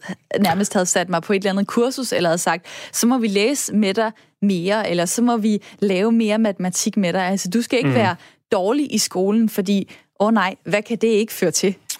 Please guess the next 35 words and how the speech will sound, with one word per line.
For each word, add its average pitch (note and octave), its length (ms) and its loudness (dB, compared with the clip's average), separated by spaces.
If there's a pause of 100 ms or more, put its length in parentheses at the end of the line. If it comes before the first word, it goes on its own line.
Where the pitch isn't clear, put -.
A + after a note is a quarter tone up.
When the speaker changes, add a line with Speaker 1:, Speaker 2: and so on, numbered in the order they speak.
(340)
Speaker 2:
Så - 120 -2
mine G#2 100 2
forældre G2 300 0
var E2 80 0
ikke F#2 120 -2
så, D#2 360 -2
øh, - 340 0
så - 120 -2
super F#2 260 0
interesseret F2 540 0
i E2+ 80 0
den F2 180 0
del. F2+ 200 0 (240)
<laughs> - 60 -4 (800)
Speaker 1:
Var G#3+ 120 4
Speaker 2:
Og - 40 2
Speaker 1:
det - 80 0
Speaker 2:
det B3 80 2
Speaker 1:
godt C#4 140 2
eller C#4+ 140 2
skidt? - 480 -2
Speaker 2:
Jamen, C3 200 2
det D#3 80 0
har D3+ 120 2
jeg, B2 160 2
det A#2+ 80 -8
har C#3 60 2
jeg C3 100 2
tænkt D3 180 0
over A#2 80 2
en A#2 60 0
del C3+ 120 2
gange, A2 240 0
faktisk, - 360 -2
fordi G#2+ 280 0